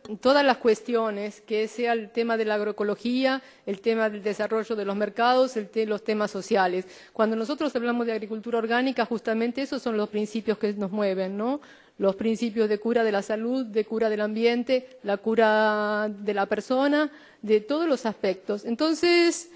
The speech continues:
yo creo que es importante que esto puedan compartirlo con la comunidad internacional, como así comenzaron a hacer también con el proyecto Pro Huerta. Yo creo que el proyecto Pro Huerta fue también una espe-, es una experiencia importante,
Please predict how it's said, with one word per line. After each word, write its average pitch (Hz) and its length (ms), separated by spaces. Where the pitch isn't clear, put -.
yo 269 160
creo 302 280
que 247 840
es 277 200
importante 285 520
que 269 100
esto 269 240
puedan 247 360
compartirlo 240 760
con 226 160
la 214 120
comunidad 220 340
internacional, 233 720
como 247 180
así 330 320
comenzaron 254 600
a 240 60
hacer 254 280
también 247 440
con 220 160
el 214 80
proyecto 220 460
Pro 202 160
Huerta. 190 520
Yo 247 160
creo 269 300
que 254 100
el 233 60
proyecto 226 480
Pro 214 160
Huerta 254 360
fue 226 160
también 247 320
una 254 160
espe-, 220 220
es 277 220
una 247 100
experiencia 220 460
importante, 269 800